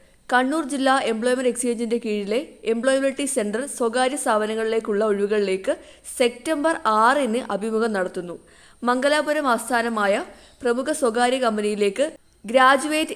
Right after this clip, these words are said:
എഞ്ചിനീയറിംഗ് ട്രെയിനി തസ്തികയിലേക്ക് നൂറ്റി ഇരുപത് ഒഴിവുകളുണ്ട്. കൂടാതെ കണ്ണൂർ ജില്ലയിൽ മാർക്കറ്റിംഗ് എക്സിക്യൂട്ടീവ്, ഡ്രൈവർ, എൽ എം വി എന്നീ തസ്തികകളിലും ഒഴിവുകളുണ്ട്.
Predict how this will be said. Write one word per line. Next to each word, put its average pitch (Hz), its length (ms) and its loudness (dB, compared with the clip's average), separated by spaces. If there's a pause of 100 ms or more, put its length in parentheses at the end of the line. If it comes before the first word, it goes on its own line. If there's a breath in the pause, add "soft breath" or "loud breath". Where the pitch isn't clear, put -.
(120)
എഞ്ചിനീയറിംഗ് 262 600 0
ട്രെയിനി 254 400 2
തസ്തികയിലേക്ക് 220 720 2 (200)
നൂറ്റി 254 380 0
ഇരുപത് 233 280 2 (140)
ഒഴിവുകളുണ്ട്. 208 580 2 (360 loud breath)
കൂടാതെ 247 420 4 (220)
കണ്ണൂർ 240 300 2 (100)
ജില്ലയിൽ 220 300 2 (180)
മാർക്കറ്റിംഗ് 240 520 0
എക്സിക്യൂട്ടീവ്, 214 580 -4 (240)
ഡ്രൈവർ, 233 420 6 (240)
എൽ 220 180 0
എം 240 140 0
വി 277 220 -2
എന്നീ 233 280 -2
തസ്തികകളിലും 226 640 2 (100)
ഒഴിവുകളുണ്ട്. 208 580 2